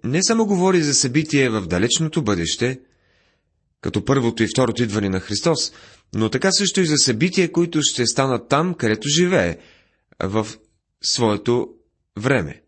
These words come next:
Ако местните му предсказания не се бяха изпълнили точно така, както бе казал, той щеше да бъде обявен за лъжлив пророк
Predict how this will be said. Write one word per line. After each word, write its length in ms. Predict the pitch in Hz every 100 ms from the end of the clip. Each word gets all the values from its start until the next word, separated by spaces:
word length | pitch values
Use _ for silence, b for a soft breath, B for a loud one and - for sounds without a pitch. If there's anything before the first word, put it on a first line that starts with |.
| _ _ _ _
Ако 200 | - 131
местните 460 | 160 220 214 160 135
му 160 | 120 -
предсказания 840 | 107 - 107 95 143 123 113 - -
не 120 | 123
се 180 | - 175
бяха 280 | 151 139
изпълнили 680 | 117 - 135 120 107 90 87
точно 360 | 131 123 131 117
така, 260 | 90 98
както 320 | 95 92 92
бе 120 | 80 82
казал, 420 | 117 147 180 185 B B B B B _
той 160 | 147
щеше 300 | 147 156 -
да 100 | 127
бъде 220 | 120 135 131
обявен 400 | 117 117 139 143
за 160 | 120
лъжлив 420 | 113 110 123 185
пророк 580 | - 185 135 113 - -